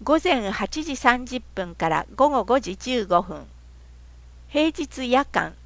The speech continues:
要予約。午後五時二十分から七時四十分。十二月十三日火曜日、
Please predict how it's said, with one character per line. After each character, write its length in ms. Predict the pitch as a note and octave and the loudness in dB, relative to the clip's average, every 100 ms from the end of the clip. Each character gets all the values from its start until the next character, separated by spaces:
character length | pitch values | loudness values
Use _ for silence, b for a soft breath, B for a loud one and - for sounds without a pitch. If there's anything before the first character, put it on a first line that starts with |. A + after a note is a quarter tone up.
| - - - - | -20 -20 -16 -4
要 240 | C#4+ C4 | 0 2
予 140 | D#3+ | 2
約。 500 | F3 F#3 - - D3+ - - b b b b b - | 2 0 -4 -12 -12 -12 -20 b b b b b -2
午 160 | D#4+ | 0
後 140 | F4 A#3 | 0 4
五 180 | A#3+ D#4 | 6 6
時 160 | B3+ | 4
二 140 | F#3 F#3+ | -6 -6
十 180 | C4 - - | -6 -6 -6
分 200 | G3 F3+ | -6 -2
か 120 | F3+ | 0
ら 140 | E3 F#3+ | 2 0
七 280 | - - | -4 -6
時 140 | C#4+ C4 | -4 2
四 240 | G3 G#3+ | 2 2
十 160 | G#3+ - - - | -6 -10 -10 -10
分。 180 | C#3+ - - - - b b b b - | -10 -12 -20 -20 -20 b b b b -14
十 280 | - C#4 D#4+ | -4 -2 -2
二 160 | E4+ | -2
月 340 | D#4 D4 - B3 | 0 0 0 -6
十 240 | B3+ C#4+ | -2 -2
三 320 | - B3+ B3 | 0 0 -2
日 260 | A3 F#3 - | -6 -10 -10
火 180 | - G#3+ | -4 0
曜 260 | A3+ G3+ | 2 2
日、 240 | F3+ D#3 | 0 -4